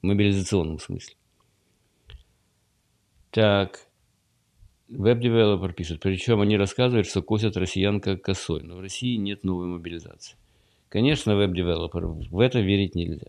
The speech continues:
Ну, то есть, то, что косят в России, я верю. То, что косят русских солдат, я верю, конечно, косят. А те, что просто, то вот так становятся в ряд, и украинцы так, ту-ту-ту-ту-ту-ту.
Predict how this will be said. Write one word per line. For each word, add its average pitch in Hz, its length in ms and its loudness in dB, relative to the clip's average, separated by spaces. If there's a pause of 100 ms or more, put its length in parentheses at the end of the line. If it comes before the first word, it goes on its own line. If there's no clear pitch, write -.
Ну, 127 100 4
то 147 80 2
есть, 127 220 4
то, 180 140 6
что 160 120 0
косят 127 460 0
в - 20 -2
России, 123 400 0
я 127 140 2
верю. 104 340 -2 (800)
То, - 140 -8
что 95 100 -4
косят 131 400 2
русских 107 320 -2
солдат, 90 420 -2
я 104 100 2
верю, 123 280 4
конечно, 131 320 0
косят. - 420 -6 (2000)
А 110 120 2
те, 120 160 4
что 98 300 -2
просто, 113 600 0 (680)
то 120 100 -4
вот 127 80 2
так 139 160 4
становятся 151 640 4
в 101 80 4
ряд, 85 360 0 (300)
и 139 140 0
украинцы 135 440 4
так, 85 300 0 (480)
ту-ту-ту-ту-ту-ту. 147 1120 6